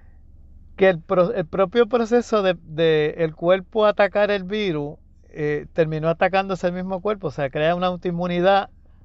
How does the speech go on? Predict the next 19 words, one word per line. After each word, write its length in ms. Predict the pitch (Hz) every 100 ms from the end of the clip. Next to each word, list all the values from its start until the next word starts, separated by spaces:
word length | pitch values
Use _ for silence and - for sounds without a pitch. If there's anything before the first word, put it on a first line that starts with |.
| -
y, 360 | 165 156 160
y 60 | 156
entonces, 400 | 151 165 156 196
pues, 200 | 175 151 - - - - - - -
el 120 | 160
sistema 400 | - 156 - 170
inmune 260 | 190 208 208
se 140 | 180
pone 180 | 160 175
lo 80 | 190
que 80 | 190
llaman 280 | 185 202 196
hiperactivo 1000 | 180 170 175 160 143 - 196 175 123 117 - - -
y 160 | - 185
te 140 | 185
destruye 560 | 165 156 - 226 254 196
a 80 | 170
ti 160 | 185
mismo. 380 | 180 143 123 113